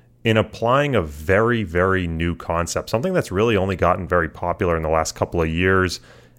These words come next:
and maybe isn't incredibly well understood yet. Talk to me again about how you go about developing your confidence in applying that approach.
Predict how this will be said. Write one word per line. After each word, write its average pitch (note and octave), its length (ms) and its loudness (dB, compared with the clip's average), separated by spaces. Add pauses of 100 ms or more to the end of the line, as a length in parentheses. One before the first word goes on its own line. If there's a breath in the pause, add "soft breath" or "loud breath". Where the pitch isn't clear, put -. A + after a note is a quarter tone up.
and F#2 220 2
maybe C#3 560 2 (300 soft breath)
isn't C3 480 4
incredibly F#2 920 2 (120)
well F#2+ 340 4
understood F2+ 800 2
yet. D#2+ 360 2 (540 soft breath)
Talk D#3 260 2
to G3 80 -2
me E3+ 180 2
again F#2+ 320 4
about E2 200 2
how F2+ 180 2
you F2+ 160 0
go E2 180 2
about D#2 300 -2
developing D#2 840 0 (120)
your E2+ 180 2
confidence E2+ 960 -2 (500)
in F#2 140 4
applying D#2+ 500 0
that D2 140 -2
approach. D2+ 520 -4